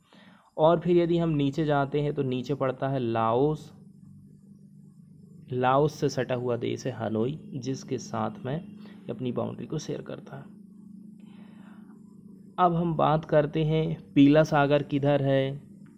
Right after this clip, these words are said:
ईस्ट चाइना सी किधर है। तो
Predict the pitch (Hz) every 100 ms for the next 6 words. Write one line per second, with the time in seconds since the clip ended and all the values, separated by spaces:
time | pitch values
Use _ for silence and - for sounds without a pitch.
0 | - - 151 156 - 139 131 139 143 -
1 | 143 139 131 135 131 127 143 - - -
2 | - - - -